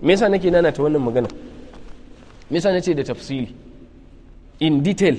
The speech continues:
shine ma'anar da, da tafsili. Saboda magana da nake gaya mana ran nan, cewa akwai waɗanda suke fahimtar cewa ilimin Allah ilimi ne bil kulliyati la bil juz'iyat ko? Yawwa, wai Allah ya san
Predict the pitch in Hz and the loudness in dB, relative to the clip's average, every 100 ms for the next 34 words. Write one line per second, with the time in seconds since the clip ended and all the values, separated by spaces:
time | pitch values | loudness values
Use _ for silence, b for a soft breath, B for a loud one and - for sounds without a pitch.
0 | - 180 170 135 147 143 123 127 139 120 | -2 -2 2 2 2 0 -4 -6 -6 -6
1 | - 135 123 - - - - - - - | -8 -6 -6 -8 -16 -20 -20 -20 -20 -20
2 | - 190 190 165 151 - 135 147 180 170 | -6 0 2 4 2 0 -2 2 4 4
3 | 147 147 143 139 131 131 131 127 113 - | 2 2 2 2 2 0 0 -2 -4 -8
4 | - B B B - 160 135 170 190 196 | -20 B B B 0 2 2 0 2 2
5 | 180 156 143 170 180 143 135 170 151 127 | 0 -2 -2 -2 -4 -4 -4 -4 -4 -4
6 | 156 139 131 180 202 175 175 185 185 202 | -4 -2 -4 -2 -2 0 0 -2 -2 0
7 | 190 170 - 214 202 190 196 180 165 139 | 0 -2 -2 -4 -2 -2 0 0 0 -2
8 | 135 170 175 175 - - - - 196 175 | -4 -2 -2 -4 -8 -20 -20 -4 0 2
9 | 175 170 175 190 214 190 170 175 151 135 | 2 0 2 4 2 0 2 4 2 -2
10 | 120 110 107 117 123 - 175 311 - - | -4 -6 -6 -2 -2 0 0 0 -2 -18
11 | B B B - - 160 131 107 151 196 | B B B -18 0 2 2 4 4 4
12 | 208 175 160 180 185 190 | 4 4 4 2 2 0